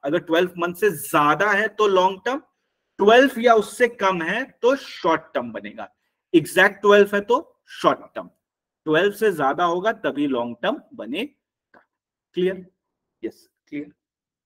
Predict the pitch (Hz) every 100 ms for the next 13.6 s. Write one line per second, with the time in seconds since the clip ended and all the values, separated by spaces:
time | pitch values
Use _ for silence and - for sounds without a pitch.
0 | _ _ _ _ _ - - - _ _
1 | _ _ _ _ _ _ _ _ - -
2 | - 202 190 - 247 226 190 196 180 220
3 | 202 151 180 170 156 180 156 120 107 104
4 | 95 95 98 _ _ _ _ _ _ 202
5 | 202 202 208 208 185 208 214 208 180 151
6 | 143 139 196 254 - - 170 175 - 160
7 | 175 139 127 - 196 262 - _ - -
8 | 156 113 95 - _ _ 175 175 175 170
9 | 170 170 165 151 127 151 175 190 - 139
10 | 139 123 - 196 220 - _ - - 101
11 | - - _ _ _ _ _ _ _ -
12 | 196 208 254 254 254 208 196 208 202 170
13 | 147 147 156 135 160